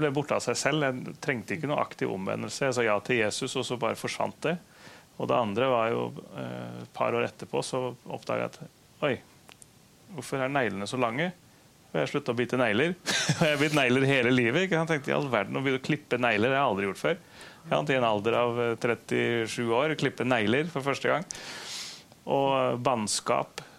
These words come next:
ble borte året etter der igjen, og jeg er jo vokst opp i Finnmark og Hammerfest, og er like grov i språket som alle andre. Og, eh, og det ble borte uten at jeg egentlig ventet, men det var, kjentes,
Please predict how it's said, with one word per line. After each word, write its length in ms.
ble 100
borte 300
året 180
etter 140
der 180
igjen, 220
og 100
jeg 140
er 80
jo 100
vokst 320
opp 160
i 80
Finnmark 400
og 80
Hammerfest, 460
og 20
er 80
like 300
grov 280
i 80
språket 460
som 160
alle 160
andre. 240
Og, 240
eh, 320
og 120
det 120
ble 140
borte 300
uten 120
at 120
jeg 140
egentlig 200
ventet, 460
men 220
det 160
var, 160
kjentes, 480